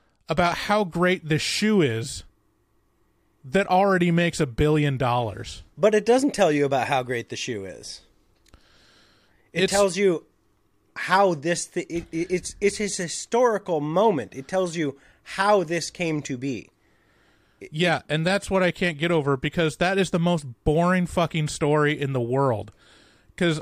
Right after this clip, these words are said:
Speaker 1: like, I, I see all these scenes in this movie, and I see through them,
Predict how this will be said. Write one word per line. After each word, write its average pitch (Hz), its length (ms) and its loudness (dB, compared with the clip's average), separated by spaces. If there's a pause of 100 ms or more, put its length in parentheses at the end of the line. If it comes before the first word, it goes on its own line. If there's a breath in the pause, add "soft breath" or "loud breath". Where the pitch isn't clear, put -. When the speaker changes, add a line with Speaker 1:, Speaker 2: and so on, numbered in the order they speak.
Speaker 1:
like, 156 300 0 (100)
I, 190 220 0 (320)
I 185 220 2
see 247 640 0
all 190 180 2
these 190 240 0
scenes 151 640 -4 (580)
in 160 140 -2
this 160 180 0
movie, 143 460 0 (800)
and 165 140 0
I 170 100 2
see 214 340 0
through 196 320 0
them, 127 340 -2